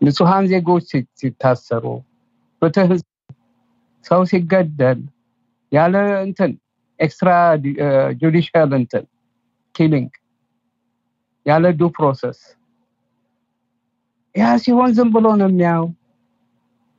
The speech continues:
እና ነው እኔ ግራ ነው የሚገባኝ እኮ ያለው። how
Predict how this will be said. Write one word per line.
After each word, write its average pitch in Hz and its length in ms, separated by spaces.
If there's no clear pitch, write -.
እና 226 180
ነው 285 140
እኔ 262 120
ግራ 196 180
ነው 226 140
የሚገባኝ 185 640
እኮ 180 240
ያለው። 143 320
how 226 200